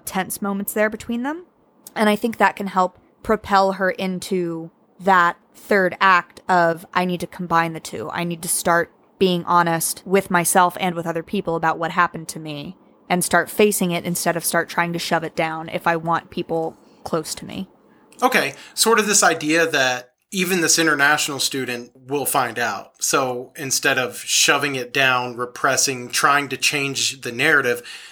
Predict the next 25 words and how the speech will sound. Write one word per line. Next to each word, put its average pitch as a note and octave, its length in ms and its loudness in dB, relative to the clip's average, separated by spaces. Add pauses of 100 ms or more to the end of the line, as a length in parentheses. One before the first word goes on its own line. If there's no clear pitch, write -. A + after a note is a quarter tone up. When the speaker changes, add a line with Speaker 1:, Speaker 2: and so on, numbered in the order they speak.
(180)
Speaker 2:
embrace C3+ 720 0
it G#3 100 2
almost G#3 640 2
and C3+ 240 -4
just, C#3 300 -2 (600)
like C#3 280 -2 (520)
Speaker 1:
So C#4+ 240 2
I C#4 100 6
think E4+ 360 -4 (180)
what B3+ 260 2
it B3+ 100 2
is, C4+ 460 2
is G#3+ 180 2
that G3+ 220 4
she, A#3+ 600 -2 (280)
she - 260 -2
starts C4+ 440 2
feeling A3 340 0
safe F#3+ 600 0
with F#3+ 220 0
someone F3 460 -2 (140)
who F3+ 140 2
is E3+ 140 -4
male - 380 -8 (360)
again. F#3 440 -6